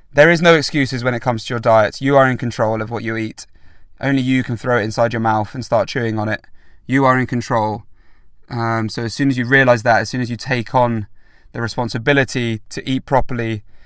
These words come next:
take on responsibility for the way that you feel, your energy, your productivity, everything, that is all within your control.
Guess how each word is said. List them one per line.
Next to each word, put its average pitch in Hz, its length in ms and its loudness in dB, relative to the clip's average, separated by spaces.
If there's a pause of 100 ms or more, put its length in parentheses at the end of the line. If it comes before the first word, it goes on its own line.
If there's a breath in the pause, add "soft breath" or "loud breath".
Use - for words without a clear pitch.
(120)
take 123 160 -6
on 120 80 -2
responsibility 123 640 -4
for 120 120 -10
the 123 80 -4
way 123 100 2
that 117 80 -2
you 113 80 -6
feel, 123 420 0
your - 160 -4
energy, 131 420 0
your 120 180 -2
productivity, 123 720 -2
everything, 120 340 -2
that 117 140 2
is 113 80 -8
all 147 160 -2
within 139 200 2
your 139 220 2
control. 123 500 -4